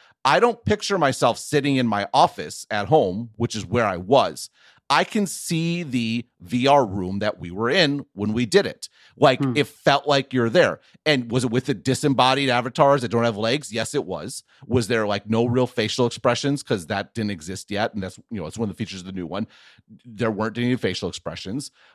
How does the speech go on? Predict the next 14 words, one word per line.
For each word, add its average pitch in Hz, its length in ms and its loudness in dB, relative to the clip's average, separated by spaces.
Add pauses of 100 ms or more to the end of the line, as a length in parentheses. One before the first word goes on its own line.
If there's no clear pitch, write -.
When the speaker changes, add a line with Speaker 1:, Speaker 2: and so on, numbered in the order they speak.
Speaker 1:
but 156 280 4
there 147 280 2
was 131 320 0
spatial - 460 2
audio, 117 320 2
which 120 200 -4
worked 123 220 0
very, 120 320 0
very 147 160 4
well. 113 220 2
Like, 113 140 -2
you 107 60 -14
kinda, 110 260 -4
you, 107 220 -8